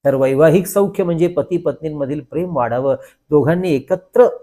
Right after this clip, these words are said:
भेट करताना म्हणूनच "ओम श्रीधराय नमः" या मंत्राचा मंत्रपाठ करावा. तसेच सतत पडणारी वाईट स्वप्न, त्यामुळे होणारा मानसिक त्रास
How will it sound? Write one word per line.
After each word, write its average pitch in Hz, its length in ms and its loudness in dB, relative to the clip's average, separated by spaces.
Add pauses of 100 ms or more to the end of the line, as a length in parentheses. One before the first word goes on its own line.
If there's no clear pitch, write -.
(440)
भेट 170 320 2
करताना 117 540 -2
म्हणूनच 135 540 -6
"ओम 170 260 -2
श्रीधराय 139 680 -4
नमः" 120 500 -4 (300)
या 147 60 -4
मंत्राचा 123 540 -4
मंत्रपाठ 117 680 -10
करावा. 107 340 -8 (280)
तसेच 147 280 -4
सतत 135 200 -6
पडणारी 139 480 -4
वाईट 139 280 -4
स्वप्न, 196 380 -10 (320)
त्यामुळे 160 260 4
होणारा 151 360 0
मानसिक 139 640 -4
त्रास 196 280 -6